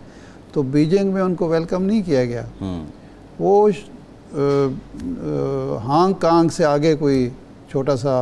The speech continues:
Speaker 1: शहर है, वहाँ कोई तकरीब थी तो वहाँ बिलावल साहब की वज़ीर ख़ारजा से मुलाकात हुई।
Speaker 2: हम्म।
Speaker 1: अ, लेकिन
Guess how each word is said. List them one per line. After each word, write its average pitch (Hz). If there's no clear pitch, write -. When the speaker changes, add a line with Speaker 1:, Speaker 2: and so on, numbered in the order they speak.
Speaker 1:
शहर 151
है, 131
वहाँ 151
कोई 165
तकरीब 151
थी 190
तो 180
वहाँ 151
बिलावल 131
साहब 131
की 139
वज़ीर 127
ख़ारजा 127
से 131
मुलाकात 123
हुई। 123
Speaker 2:
हम्म। 80
Speaker 1:
अ, 139
लेकिन 175